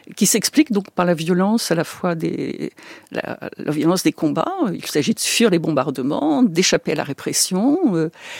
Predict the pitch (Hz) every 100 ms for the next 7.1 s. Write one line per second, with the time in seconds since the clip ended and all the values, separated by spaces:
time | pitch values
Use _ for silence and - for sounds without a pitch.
0 | - - 220 - - _ _ - 254 -
1 | 262 - 233 226 - 220 - - 180 -
2 | 415 - 196 - 247 - 190 202 196 180
3 | 247 427 - 165 208 269 262 320 285 302
4 | 392 240 190 180 - 190 175 170 165 -
5 | - - - 185 220 185 214 202 160 -
6 | 208 175 180 185 175 156 165 247 415 -
7 | -